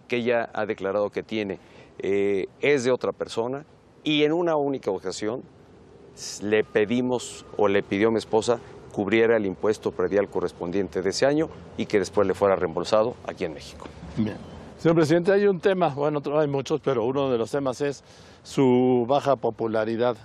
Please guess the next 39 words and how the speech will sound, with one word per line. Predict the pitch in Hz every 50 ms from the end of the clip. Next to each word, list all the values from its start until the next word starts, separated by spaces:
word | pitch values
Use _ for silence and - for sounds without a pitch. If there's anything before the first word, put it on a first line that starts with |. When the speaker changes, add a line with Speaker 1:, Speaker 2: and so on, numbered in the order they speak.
| - - _ _ - - - _ _ -
Speaker 2:
¿Cómo | - 156 156 160 160
lo | 147 135
mide? | 120 131 147 147 131 123 107 101 -
¿A | - 113
qué | 107 - 151 147 151 147 135 -
esto | 147 156 151 - 156
tiene | 127 - 151 147 143 147 143 127 113
que | - 123 120
ver | 123 135 139 131
con | 127 - 120 110 107 110 123
esa | 127 - - 117
percepción | 110 - 117 107 - - 104 95 - - 117 117 120 120 120 113
de | 113 104 92 92 - - - - - - - - - - -
corrupción | - 120 110 107 107 - - 113 107 104 110 117
de | 107
la | 98 95 90
Casa | - - 98 - 120 107
Blanca, | 110 113 113 110 113 117 110 - 120 107
del | 104 107 101 101
departamento? | 104 98 - 104 101 101 107 107 107 107 104 107 - 120 113 - - - - -
Speaker 1:
Yo | - - 135
creo | -
que | 202 -
tiene | - 220 196
que | 156 180
ver | 165 156
con | - 156 151
muchas | 143 - 120 101
cosas, | - 117 104 - 101 85
Joaquín, | 92 85 - 90 76 71 - - - - -
y | 110 113 113
voy | 123 147 156 151 151
a | 143 131 123
lo | 113 110 98
que | - -
originalmente | 104 101 98 - 120 123 127 110 127
te | 107 104
comentaba. | 90 - 82 82 78 - - 62 - - - - - - - - - - - - - - - - - -
Eh, | - 120 123 123 123 120 -